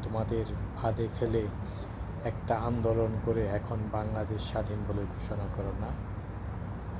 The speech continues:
আমার হিন্দি চুলের স্বাধীন বাংলাদেশ, আমার বাংলাদেশ স্বাধীন হয়েছে উনিশশো একাত্তর সালে জাতির পিতা বঙ্গবন্ধু শেখ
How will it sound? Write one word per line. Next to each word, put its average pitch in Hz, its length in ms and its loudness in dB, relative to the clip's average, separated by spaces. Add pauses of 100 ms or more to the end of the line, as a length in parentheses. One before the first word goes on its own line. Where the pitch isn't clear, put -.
(720)
আমার 107 420 4 (680)
হিন্দি 113 420 2
চুলের 110 360 0
স্বাধীন 104 360 0 (140)
বাংলাদেশ, 98 540 -2 (960)
আমার 107 260 0 (100)
বাংলাদেশ 107 480 2
স্বাধীন 107 540 0
হয়েছে 104 340 0
উনিশশো 107 360 -2
একাত্তর 107 400 -2 (200)
সালে 107 200 0
জাতির 107 280 -2
পিতা 107 380 0
বঙ্গবন্ধু 107 580 0 (140)
শেখ 107 140 -2